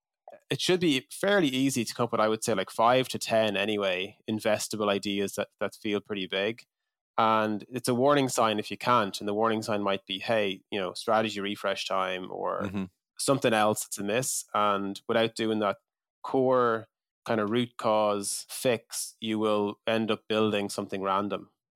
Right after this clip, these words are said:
Speaker 1: a bit random.
Speaker 2: Or, or you'll do one of those, like, as I said, like, y-, you know, su-, tactical, practical, easy
Speaker 1: Yeah.
Speaker 2: money,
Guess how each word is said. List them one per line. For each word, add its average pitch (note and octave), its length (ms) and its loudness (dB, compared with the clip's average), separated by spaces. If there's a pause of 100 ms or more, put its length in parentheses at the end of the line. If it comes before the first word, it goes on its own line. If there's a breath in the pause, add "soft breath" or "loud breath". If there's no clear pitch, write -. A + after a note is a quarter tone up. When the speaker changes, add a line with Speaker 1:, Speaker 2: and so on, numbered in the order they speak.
Speaker 1:
a - 40 -20
bit - 120 -4
random. F#2+ 460 -4 (520 loud breath)
Speaker 2:
Or, B2+ 200 4
or B2 160 6
you'll G2+ 140 4
do G2+ 140 2
one F#2 120 2
of F2 60 2
those, E2+ 280 2
like, F2 220 -4
as E2+ 140 0
I E2+ 40 -6
said, D#2+ 200 0
like, D2+ 160 -2 (380)
y-, D2 60 -8
you D#2+ 280 -4
know, C#2+ 140 -4 (280)
su-, - 300 -6 (140)
tactical, D#2 400 -2
practical, C#2+ 640 -4 (380 soft breath)
easy F2 320 2
Speaker 1:
Yeah. - 0 -
Speaker 2:
money, D2+ 460 -4